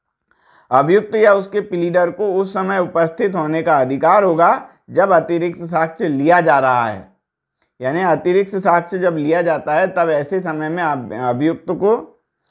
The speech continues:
या उसके प्लीडर को उस समय उपस्थित रहने का अधिकार होगा।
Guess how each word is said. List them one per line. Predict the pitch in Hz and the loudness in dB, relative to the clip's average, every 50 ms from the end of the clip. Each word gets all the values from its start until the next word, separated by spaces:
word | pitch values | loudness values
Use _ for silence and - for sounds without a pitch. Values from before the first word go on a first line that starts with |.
| _ _ _ _ _ - | _ _ _ _ _ 0
या | 131 156 175 175 | 2 4 6 6
उसके | 170 170 170 196 202 | 4 2 0 -4 -6
प्लीडर | 170 - 175 170 170 165 175 170 165 | -4 -4 -6 -6 -4 -2 -2 -2 -2
को | 165 180 190 220 240 - - - _ _ _ _ _ - | -4 -4 -4 -4 -4 -4 -6 -12 _ _ _ _ _ -6
उस | 165 185 190 190 | -6 -6 -4 -2
समय | 196 190 190 196 185 | -2 -2 -2 -2 -2
उपस्थित | 170 - - 170 160 165 - 170 170 170 | -4 -2 -2 -2 -2 -2 -6 -10 -10 -6
रहने | 170 156 139 135 139 147 156 | -6 -4 -4 -4 -6 -4 -2
का | 180 170 | -2 -2
अधिकार | 156 139 127 139 131 147 165 185 185 | 0 -2 -2 -2 0 0 0 2 2
होगा। | 151 135 120 - - | 0 0 -2 -2 -6